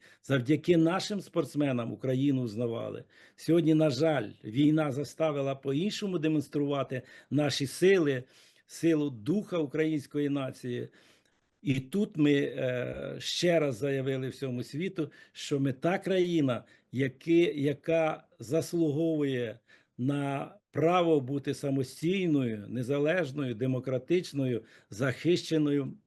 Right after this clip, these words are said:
країною. Тому, е, якраз, е, всі ці складові є головними в нашій діяльності. Об'єднання зусиль виконавчої влади, місцевого самоврядування, бізнесу. Е,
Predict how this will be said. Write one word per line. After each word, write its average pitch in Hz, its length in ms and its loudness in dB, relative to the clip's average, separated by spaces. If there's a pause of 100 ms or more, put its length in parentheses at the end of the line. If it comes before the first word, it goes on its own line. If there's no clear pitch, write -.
(120)
країною. 127 640 -2 (300)
Тому, 160 580 -2
е, 135 100 -2
якраз, 151 640 0
е, 151 40 -14 (420)
всі 170 200 -4
ці 156 260 -2
складові 147 720 -2 (480)
є 147 480 0 (120)
головними 151 800 0
в 123 140 -6
нашій 143 340 -2
діяльності. 127 800 -4
Об'єднання 156 760 4
зусиль 131 480 -4
виконавчої 151 760 -2
влади, 139 440 -2
місцевого 151 560 -2
самоврядування, 139 800 -6 (460)
бізнесу. 147 760 2 (560)
Е, 127 460 -4